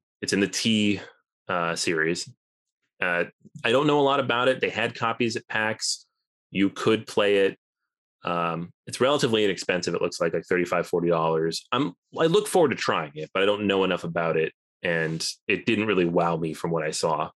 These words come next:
at pax. Um, that doesn't mean anything, but it just didn't really capture my attention. Tabanusi, Builders of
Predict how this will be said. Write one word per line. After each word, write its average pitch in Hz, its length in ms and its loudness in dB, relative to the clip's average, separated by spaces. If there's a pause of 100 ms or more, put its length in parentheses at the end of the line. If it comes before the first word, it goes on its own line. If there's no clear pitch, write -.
at 95 140 -6
pax. - 640 -6
Um, - 280 -6 (220)
that - 80 0
doesn't 123 180 4
mean 127 120 4
anything, 80 420 -2 (120)
but 80 100 -4
it 78 80 -4
just 82 200 -8
didn't 85 180 -2
really 85 160 -2
capture 87 320 -6
my 90 80 -4
attention. 95 400 -6 (960)
Tabanusi, 139 680 2
Builders 123 320 4
of 95 80 0